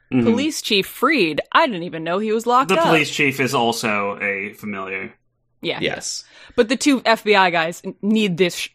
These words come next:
Speaker 2: charade because they don't know about this, and they're like,
Speaker 1: Mm-hmm.
Speaker 2: "Oh, we were gonna do whatever we do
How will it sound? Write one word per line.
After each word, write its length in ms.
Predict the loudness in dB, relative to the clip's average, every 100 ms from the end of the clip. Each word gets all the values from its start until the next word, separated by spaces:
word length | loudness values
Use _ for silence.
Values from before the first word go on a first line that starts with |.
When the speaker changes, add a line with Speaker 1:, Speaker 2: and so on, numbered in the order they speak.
| _
Speaker 2:
charade 460 | -8 -4 -2 -4
because 220 | -6 -10 -6
they 100 | -4
don't 180 | -4
know 140 | -4 -6
about 240 | -6 -8
this, 160 | -10 -12
and 100 | -10
they're 60 |
like, 120 | -8 0
Speaker 1:
Mm-hmm. 240 | 2 6
Speaker 2:
"Oh, 40 | 4
we 100 | 4
were 120 | 2
gonna 320 | 2 2 0 -6 _ -20 -20 _ _
do 140 | 0
whatever 300 | 0 0 -2
we 120 | -2
do 460 | 0 2 0 -4 -8